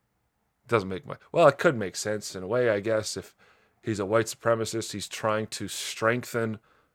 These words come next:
the race by eliminating three degenerates, you know? Could be a kind of a,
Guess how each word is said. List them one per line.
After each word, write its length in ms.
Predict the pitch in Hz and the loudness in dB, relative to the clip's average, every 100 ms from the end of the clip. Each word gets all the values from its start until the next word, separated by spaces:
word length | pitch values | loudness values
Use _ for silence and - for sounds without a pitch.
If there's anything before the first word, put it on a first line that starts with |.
| _ | _
the 200 | 90 104 | -8 -6
race 420 | 98 110 127 117 | 2 4 4 2
by 380 | - 104 98 95 - _ _ _ | 0 0 2 -2 -6 _ _ _
eliminating 720 | 104 104 113 113 107 104 101 90 - | -2 2 2 4 2 2 -2 -8 -14
three 680 | - 113 110 107 107 104 - | -10 -2 2 2 2 -2 -8
degenerates, 800 | - 104 104 104 139 135 - - - | -10 -6 -4 0 -2 -2 -8 -12 -10
you 120 | 113 | -6
know? 180 | 127 151 _ _ _ _ _ _ _ | -6 -8 _ _ _ _ _ _ _
Could 180 | - 143 | 0 0
be 200 | 113 110 | 2 2
a 380 | 104 95 92 90 _ _ _ _ | 4 2 -2 -6 _ _ _ _
kind 180 | - 104 | -8 -6
of 100 | 92 | -6
a, 160 | 90 | -8